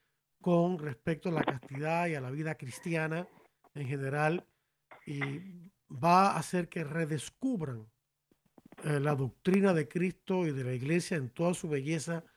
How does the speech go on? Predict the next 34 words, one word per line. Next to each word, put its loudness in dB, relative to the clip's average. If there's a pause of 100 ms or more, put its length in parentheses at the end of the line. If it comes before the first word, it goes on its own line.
(480)
además 2
de 2
un 2
encuentro -2
personal -4
con -6
Cristo -2
mismo. 4 (720)
Así -4
que, -6
y -2
también -2
con -4
estos -4
hermanos -4
tan -8
valiosos -2
que -12
llevan 0
tantos -6
años -10 (560)
trabajando -2
en -4
un -4
área 0
tan -8
difícil -8 (640)
como -4
es -2
la -4
promoción -6
de -2
la -4
castidad. -2